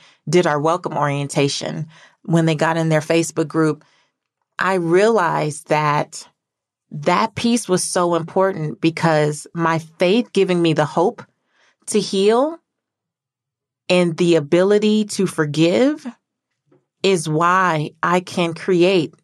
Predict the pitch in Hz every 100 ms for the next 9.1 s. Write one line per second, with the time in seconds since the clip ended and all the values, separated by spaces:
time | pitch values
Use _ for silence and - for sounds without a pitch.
0 | _ - 175 170 - 165 - 175 175 139
1 | 147 - - _ _ - 160 180 165 160
2 | - 156 - 165 156 143 160 - _ _
3 | _ _ _ _ _ _ _ _ _ -
4 | 170 160 - 170 170 - 160 - - -
5 | _ _ _ _ 170 165 175 175 - -
6 | 170 160 160 165 170 _ _ _ _ _
7 | _ _ _ _ _ _ _ _ _ _
8 | _ _ - 202 196 185 180 151 175 185
9 | 220